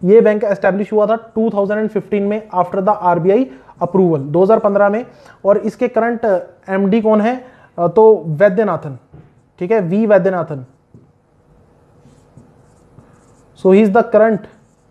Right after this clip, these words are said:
एमडी of आईडीएफसी फर्स्ट बैंक। इसके एम्बेसडर कौन है आईडीएफसी फर्स्ट बैंक के? अमिताभ बच्चन।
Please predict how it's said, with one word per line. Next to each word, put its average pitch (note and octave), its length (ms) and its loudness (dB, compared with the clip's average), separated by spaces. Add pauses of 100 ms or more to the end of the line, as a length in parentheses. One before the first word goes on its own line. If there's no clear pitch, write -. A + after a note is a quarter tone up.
(1700)
एमडी F#3+ 280 4
of G3+ 140 6 (400)
आईडीएफसी G3+ 440 0
फर्स्ट F#3+ 220 -4
बैंक। E3+ 260 -8
इसके A#3 280 -2 (400)
एम्बेसडर F#3+ 380 0
कौन A#3+ 180 -2
है A#3 60 0
आईडीएफसी A3+ 340 -2
फर्स्ट G#3+ 180 -6
बैंक G#3 220 -6
के? A#3 80 -4
अमिताभ F#3+ 280 0
बच्चन। D#3+ 260 -2